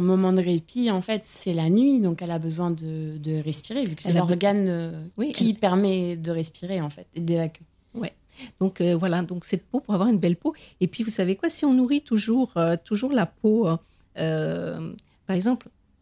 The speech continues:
Speaker 2: on va dire un, un exemple. On a une peau sèche. On prend des produits pour peau sèche. On va dire ça comme ça,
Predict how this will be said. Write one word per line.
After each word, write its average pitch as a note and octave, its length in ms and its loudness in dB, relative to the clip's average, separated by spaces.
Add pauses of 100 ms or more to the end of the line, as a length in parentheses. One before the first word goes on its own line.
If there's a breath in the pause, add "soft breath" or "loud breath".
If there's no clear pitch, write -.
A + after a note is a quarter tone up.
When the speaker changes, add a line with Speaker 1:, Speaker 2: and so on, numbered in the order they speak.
(120)
Speaker 2:
on F3+ 80 -6
va E3+ 100 0
dire F3 200 -4
un, D#3 160 -6
un F3+ 80 2
exemple. D#3 400 -6 (100)
On G3 140 4
a C4 60 4
une C#4 100 4
peau G#3+ 160 0
sèche. - 500 -4 (180)
On F#3+ 100 4
prend B3+ 200 0
des G#3 140 2
produits F#3+ 340 0
pour F3 160 -10
peau - 140 -8
sèche. - 480 -6 (340)
On F#3+ 60 0
va D#3+ 80 -2
dire E3 160 -10
ça - 100 -8
comme - 140 -6
ça, - 140 -12